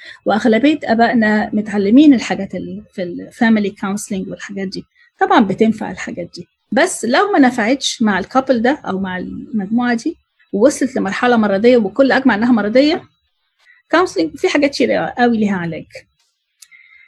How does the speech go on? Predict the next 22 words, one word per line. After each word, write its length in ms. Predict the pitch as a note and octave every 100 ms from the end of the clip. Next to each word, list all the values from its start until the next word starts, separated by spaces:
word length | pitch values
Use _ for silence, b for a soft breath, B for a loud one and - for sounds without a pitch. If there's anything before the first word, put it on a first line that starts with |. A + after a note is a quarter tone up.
| b b -
بس 340 | C4+ G#4 -
إحنا 340 | - - E4 C4
برضو 260 | E4 F4+ C4
هرجع 380 | D#4+ D#4 C#4
أقول 220 | A#3+ D4+ C#4
الحاجات 520 | A3+ - A3+ C4 C#4+
دي 380 | - C#4 D4 C#4+
نشتغل 580 | A3+ - - C4+ C#4+ B3+
فيها 380 | - A#3 B3 B3
على 180 | A#3
نفسنا. 560 | A#3 A3+ - F#3+ E3 - _ _ _ _ _
أنا 180 | C4 D#4+
مسؤول 380 | D#4 D4 - D4+
عن 200 | C#4+ C4
نفسي، 360 | G#3 - - - b b
صدقوني، 720 | - A#3 A3+ C#4+ D#4 G#3+ E3+ _
صدقوني، 640 | - G#3 G#3 C#4 C4+ G3
لو 120 | G3+ -
إحنا 180 | - D4
اشتغلنا 500 | - A3 G#3+ A3 F#3
على 200 | G#3 A3
نفسنا 540 | G#3 - B3 C#4 F4